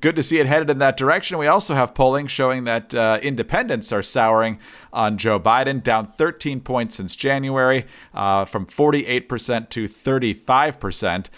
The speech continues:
And that's brought down the party's overall favorable rating, according to this Gallup poll, from forty-eight to forty-three percent. So,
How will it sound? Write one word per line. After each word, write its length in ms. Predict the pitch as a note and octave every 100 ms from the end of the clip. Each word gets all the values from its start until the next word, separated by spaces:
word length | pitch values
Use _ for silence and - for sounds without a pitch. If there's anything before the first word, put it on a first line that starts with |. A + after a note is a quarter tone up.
| - -
And 120 | G2
that's 140 | G#2
brought 260 | - A2 -
down 220 | A2 G2+
the 60 | F#2
party's 380 | D3 F3 B2 A2+
overall 320 | G2 G#2 G2
favorable 460 | - A2 G2 G2
rating, 360 | F#2+ G2+ G2+ G2+
according 320 | G2+ A2+ G#2
to 80 | F#2+
this 140 | F2+
Gallup 460 | D#2 B2 D#3 A#2+ F#2
poll, 160 | G#2 F#2+
from 180 | F#2+
forty-eight 500 | - A2+ G#2 G2 F#2+ F#2+
to 40 |
forty-three 600 | - G2+ F2+ - B2 A#2+
percent. 460 | G2+ F2+ - D2+ -
So, 340 | - G#2 F2+